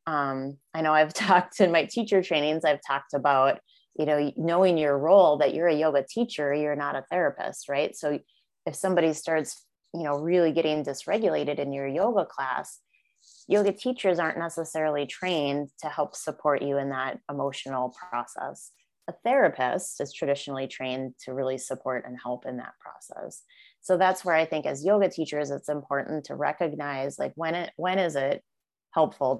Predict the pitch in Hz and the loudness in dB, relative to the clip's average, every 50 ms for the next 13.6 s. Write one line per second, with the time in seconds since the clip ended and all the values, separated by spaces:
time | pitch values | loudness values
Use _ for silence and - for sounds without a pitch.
0 | - - - 151 147 143 139 - 139 139 135 135 131 - - - - 127 131 131 | -4 -6 -4 -4 -4 -4 -4 -2 -2 0 0 0 -2 -4 -10 -10 -8 -6 -8 -8
1 | - - 131 135 131 127 127 - - 135 127 123 127 131 123 - _ _ _ _ | -6 -8 -8 -8 -10 -12 -12 -6 -6 -4 -4 -2 -4 -4 -6 -8 _ _ _ _
2 | _ _ _ _ _ _ _ _ _ - 147 131 127 127 - - 135 135 123 - | _ _ _ _ _ _ _ _ _ -10 -8 -4 -4 -4 -2 -2 -4 -4 -4 -6
3 | 143 139 139 135 135 135 131 131 131 139 135 - - - - 151 143 - _ 127 | -8 -6 -4 -6 -6 -4 -4 -4 -4 -4 -6 -6 -8 -4 -2 -2 -2 -2 _ -6
4 | 131 131 131 139 156 180 185 147 131 131 131 - - 127 127 127 131 131 - - | -4 -2 0 2 2 2 2 2 2 0 -2 -2 -4 -4 -2 -4 -4 -6 -6 -8
5 | 131 - 147 160 151 - 139 139 - - 139 131 139 139 139 135 127 - 147 135 | -4 -2 -2 -4 -2 -4 -6 -4 -2 -4 -2 -2 -2 -4 -4 -8 -6 -6 -4 -2
6 | 131 127 127 123 135 135 - 139 131 131 127 123 131 131 135 135 135 131 - 131 | -2 -2 -2 -4 -6 -6 -8 -10 -10 -10 -10 -12 -10 -8 -6 -6 -8 -8 -8 -8
7 | 123 127 131 131 131 127 _ - 131 _ - 139 127 127 123 _ - - - - | -8 -6 -6 -6 -8 -8 _ -14 -12 _ -8 -8 -8 -8 -10 _ -14 -14 -14 -14
8 | - - 127 127 139 151 - _ _ - - _ _ _ _ _ _ _ - 185 | -12 -8 -2 0 0 0 -2 _ _ -20 -20 _ _ _ _ _ _ _ -2 0
9 | - 226 208 214 214 214 214 233 226 220 214 190 - - - - - - 139 123 | 2 2 4 4 2 2 0 -4 -2 2 2 2 2 0 -4 -16 -6 -4 -2 -2
10 | 120 127 135 139 139 _ _ - - - 151 143 139 139 135 135 - - _ _ | -2 0 -2 -4 -6 _ _ -8 -2 0 2 2 2 2 0 -2 -4 -6 _ _
11 | - 156 143 131 131 135 127 147 143 143 139 135 127 _ - 139 135 135 131 123 | -12 -10 -8 -6 -6 -6 -6 -6 -6 -4 -6 -6 -8 _ -6 -4 -4 -4 -4 -4
12 | 135 143 135 135 127 139 135 - - 143 139 139 139 143 143 135 139 135 131 131 | -6 -4 -4 -4 -4 -4 -6 -6 -6 -6 -6 -4 -2 -2 -2 -2 -2 -2 -4 -4
13 | 131 131 127 _ 139 139 139 135 135 131 127 | -6 -10 -10 _ -6 -6 -4 -4 -6 -8 -10